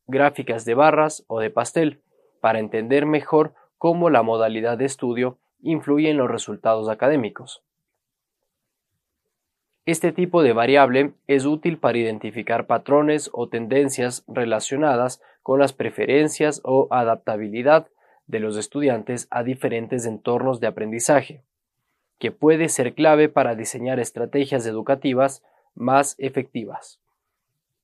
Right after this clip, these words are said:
En resumen, estas variables describen características no numéricas, es decir, atributos o cualidades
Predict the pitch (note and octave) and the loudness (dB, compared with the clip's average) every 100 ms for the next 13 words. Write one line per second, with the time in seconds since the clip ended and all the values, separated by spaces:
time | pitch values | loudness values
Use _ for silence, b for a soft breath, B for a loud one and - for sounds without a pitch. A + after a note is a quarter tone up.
0 | _ _ _ _ _ _ _ _ _ _ | _ _ _ _ _ _ _ _ _ _
1 | _ _ _ _ _ _ _ _ _ _ | _ _ _ _ _ _ _ _ _ _
2 | C#3 B2 C3+ D#3+ D3+ C3+ C#3 - _ D#3 | -4 0 0 2 2 2 -2 -12 _ -4
3 | D#3 E3+ C#3 C3 D3+ D#3+ D3+ A#2 - - | 0 2 2 6 6 4 0 -2 -8 -2
4 | D3 D3+ C#3 A2+ A2+ A#2 B2+ C3+ D3+ C#3 | 0 0 2 0 -2 -6 -6 -4 -4 0
5 | C3+ A2+ A2 A2+ C#3+ C3+ G#2+ - - - | 0 0 -6 0 2 2 0 -10 -16 -18
6 | _ _ _ C3+ A#2+ B2+ - E3+ D#3 B | _ _ _ -6 -4 -4 0 -2 -2 B
7 | B - C#3 D#3 E3+ F3+ F3+ F3 D#3 B2+ | B -8 -4 -2 0 0 0 -2 -2 -8
8 | A#2 A2+ C3 D3 A#2+ C3 C3+ | -4 -4 2 2 2 0 -6